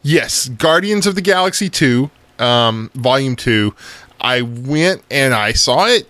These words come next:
and, okay, only in comparison to the first one, it wasn't good, but it was a good movie. So they didn't, like, tread the depths of, uh, you know, Avengers' brief appearance of Ultron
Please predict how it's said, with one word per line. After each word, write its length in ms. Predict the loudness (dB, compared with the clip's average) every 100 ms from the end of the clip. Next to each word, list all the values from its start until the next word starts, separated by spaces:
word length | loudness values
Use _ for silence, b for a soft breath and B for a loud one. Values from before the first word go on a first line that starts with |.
| -6
and, 420 | 0 2 2 0 -4 b b b b _ -4
okay, 360 | 0 -2 -2 -10 _
only 500 | 4 4 4 2 2
in 80 | 0
comparison 880 | 0 -2 2 2 2 2 2 2 2 -2 0
to 140 | 2
the 100 | 2
first 400 | 2 2 2 0
one, 320 | 0 0 -4 -12 _ _ _ _ -2
it 80 | 0
wasn't 440 | 2 2 -2 -6
good, 220 | -6 -6 -10 _ B B -6
but 240 | 0 2
it 60 | 2
was 160 | 2 2
a 40 |
good 180 | 0 0
movie. 360 | 0 -4 -14 -20 _ b -4
So 460 | 2 4 4 0 B B -4
they 280 | 0 2
didn't, 500 | 2 0 2 4 4
like, 340 | 4 2 -2 -4 _ _ _ _ -6
tread 560 | -2 2 4 4 4 0
the 80 | 0
depths 600 | 2 2 2 0 -4 0
of, 400 | 2 2 2 2
uh, 240 | 2 2
you 200 | 2 2
know, 400 | 4 4 4 2 B B -2
Avengers' 680 | -2 2 0 4 4 4 0
brief 400 | -2 2 2 2
appearance 400 | -2 0 0 0
of 100 | 2
Ultron 680 | 2 2 0 2 2 0